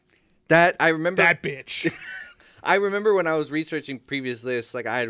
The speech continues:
Speaker 1: read about that, and I was like, "Oh, that's pretty bad." But, like, the, like, when you see it, like, when she's giving away the information,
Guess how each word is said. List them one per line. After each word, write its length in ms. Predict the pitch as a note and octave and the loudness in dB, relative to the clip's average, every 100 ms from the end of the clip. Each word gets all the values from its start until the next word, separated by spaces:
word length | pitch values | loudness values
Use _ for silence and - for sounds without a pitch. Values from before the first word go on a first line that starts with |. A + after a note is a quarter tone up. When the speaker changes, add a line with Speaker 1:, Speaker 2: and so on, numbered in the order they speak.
| G#2 | -4
Speaker 1:
read 160 | A#2+ | -4
about 260 | C3 A#2+ A2 | -2 -4 -6
that, 100 | A#2 | -6
and 100 | G#2+ | -6
I 20 | |
was 100 | G#2+ | -6
like, 100 | A2+ | -4
"Oh, 120 | D#3 D3+ | -4 -4
that's 200 | E3+ - | -4 -8
pretty 240 | G3 D#3+ | -10 -10
bad." 380 | F#2+ A#2 G#2 F#2 | -6 -4 -4 -6
But, 140 | C3+ | -8
like, 300 | B2 A#2 A2+ | -6 -6 -8
the, 200 | C3+ B2+ - - _ _ - | -12 -14 -16 -20 _ _ -10
like, 140 | B2+ | -6
when 160 | B2+ C3+ | -4 -4
you 100 | C#3 | -4
see 540 | - - - F3 E3 | -6 -8 -8 -4 -2
it, 200 | G#2 F#2+ | -2 -4
like, 180 | C3 A#2 | -6 -6
when 140 | B2 A#2+ | -6 -10
she's 200 | A#2+ A2 | -12 -10
giving 200 | C#3 D#3+ | -8 -6
away 140 | C#3+ | -6
the 120 | C3+ | -8
information, 680 | A#2+ A2+ A2 G#2 B2+ C#3 G#2 | -10 -12 -12 -8 -8 -8 -12